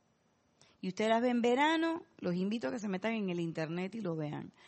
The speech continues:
Usted las ve en verano, las ve en invierno. Es una cosa preciosa. Las cataratas esas de África son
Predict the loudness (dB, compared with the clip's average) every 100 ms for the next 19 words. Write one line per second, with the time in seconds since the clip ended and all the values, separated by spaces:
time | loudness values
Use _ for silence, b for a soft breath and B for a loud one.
0 | B -4 0 2 2 0 2 2 2 0
1 | -2 -4 -4 -2 -2 -2 -2 0 2 2
2 | 2 0 -2 -4 b b b b _ -20
3 | -20 _ _ _ _ _ -10 -8 -6 -6
4 | -6 -6 -8 -6 -2 -2 -2 -8 -16 -18
5 | _ _ _ b b b _ -10 -10 -6
6 | -4 0 0 0 -2 -4 -4 -4 -4 -6
7 | -8 -8 -8 -10